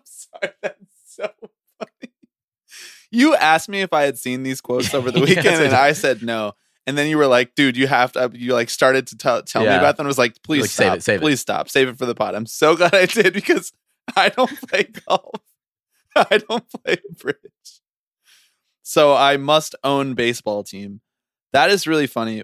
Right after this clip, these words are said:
Speaker 1: Although I'm gonna be really, really careful here how I phrase this
Speaker 2: Mm-hmm.
Speaker 1: because I don't wanna, we live in a glass house and I don't wanna cast stones. I don't wanna throw stones.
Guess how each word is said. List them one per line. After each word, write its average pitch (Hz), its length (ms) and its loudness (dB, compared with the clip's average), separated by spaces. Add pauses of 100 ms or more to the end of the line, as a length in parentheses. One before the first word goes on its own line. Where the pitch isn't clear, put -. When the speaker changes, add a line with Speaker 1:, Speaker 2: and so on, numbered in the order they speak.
(140)
Speaker 1:
Although 117 460 4
I'm 123 140 0
gonna 170 160 -4
be 139 100 -2
really, 120 300 2
really 113 200 0
careful 101 380 -2
here 107 320 -2 (480)
how 110 160 0
I 95 100 0
phrase 98 320 -8
this - 260 -14
Speaker 2:
Mm-hmm. - 100 -20
Speaker 1:
because 98 460 -2 (680)
I 147 380 2 (120)
don't 117 240 0
wanna, 113 280 -4 (720)
we 139 180 -6
live 175 180 2
in 120 80 -2
a 110 60 -4
glass 98 320 -2
house - 480 -8 (180)
and 120 120 -2
I 120 100 4
don't 113 180 0
wanna 107 240 -8
cast 107 400 -6
stones. - 480 -10
I 117 100 0
don't 117 120 -4
wanna - 160 -8
throw - 220 -6
stones. - 560 -12